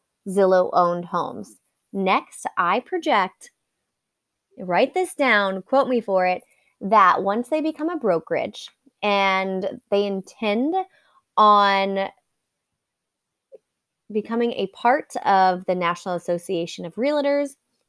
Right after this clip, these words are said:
and the local boards and the local associations, once they become a part of that, then they don't need us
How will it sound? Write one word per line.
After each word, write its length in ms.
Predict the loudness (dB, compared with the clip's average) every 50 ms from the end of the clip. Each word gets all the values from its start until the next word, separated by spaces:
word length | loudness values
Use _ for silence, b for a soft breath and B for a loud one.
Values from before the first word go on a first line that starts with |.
| -6
and 240 | -4 -4 -2 -2 -4
the 60 | -2
local 300 | 0 0 0 0 -2 -4
boards 380 | -2 2 2 4 4 2 2 0
and 80 | -2
the 80 | -2 0
local 320 | 0 0 0 0 -2 -4
associations, 800 | -4 -4 -4 -8 -8 -6 -4 -2 0 0 0 0 -4 -8 -8 -8 -12 _
once 220 | -6 -4 -4 -4 -2
they 100 | -2 -2
become 280 | -2 -2 -2 -2 -4
a 60 | -4 -2
part 240 | 0 0 0 0
of 80 | 0 -2
that, 300 | -2 -2 0 0 -2 -4 -6 _ _ _ _ _ _ _ _ _ _ _ _ _ _ _ -4
then 580 | 0 2 4 4 4 2 0 0 0 -2 -4 -6 _ _ _ _ _ _ _ _ _ _ _ _ _
they 200 | -6 0 0 2
don't 200 | 2 0 0 0
need 160 | 0 0 0 0
us 240 | 0 -2 -4 -8